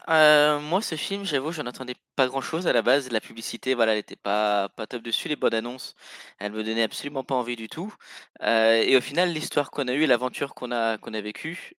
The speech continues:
euh, moi, c'était pas du tout l'aventure à laquelle je m'attendais. Donc, du coup, j'étais agré-, agréablement surpris. C'est, je m'attendais pas du tout au déroulé du scénario. Donc, moi, j'allais de surprise en surprise. Et donc, du coup, ça m'a beaucoup plu. Je me suis pris à l'aventure. Donc ça, moi, c'est un des points positifs que je donne, mais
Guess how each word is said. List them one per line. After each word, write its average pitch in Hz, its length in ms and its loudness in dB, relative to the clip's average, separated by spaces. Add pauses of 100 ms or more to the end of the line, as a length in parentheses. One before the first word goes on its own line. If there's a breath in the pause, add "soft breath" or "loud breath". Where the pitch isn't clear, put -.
euh, 110 440 2
moi, 123 160 -2
c'était - 180 -12
pas 135 140 -6
du 139 100 -12
tout 156 100 -6
l'aventure 131 340 -2
à - 20 -4
laquelle 120 240 -6
je 123 40 -12
m'attendais. 117 440 -6 (320 loud breath)
Donc, 117 140 -2
du 117 100 -4
coup, 170 120 -2
j'étais 160 220 -2
agré-, 131 340 4
agréablement 131 440 -4
surpris. 123 420 -8
C'est, - 240 -2
je - 80 -8
m'attendais 110 260 -2
pas 131 120 -4
du 135 100 -10
tout 151 200 -8
au 135 80 -4
déroulé 120 300 -2
du 120 120 -6
scénario. 117 480 -2 (380 loud breath)
Donc, 120 120 0
moi, 143 100 4
j'allais 139 220 6
de 127 80 -2
surprise 131 400 -4
en 127 60 -2
surprise. 180 520 -10 (120)
Et 113 100 -10
donc, 120 160 -4
du 120 80 -8
coup, - 120 -6
ça - 120 -6
m'a 120 100 4
beaucoup 120 220 -6
plu. 170 240 -4
Je - 80 -10
me 120 60 -12
suis - 140 -8
pris - 140 -4
à 123 60 4
l'aventure. 113 480 -4 (680 soft breath)
Donc 107 140 -14
ça, 139 160 6
moi, 131 120 4
c'est 131 180 2
un 127 40 6
des 127 120 0
points 135 160 -4
positifs - 560 -10
que 131 120 -2
je - 100 -2
donne, 147 200 6
mais 135 180 4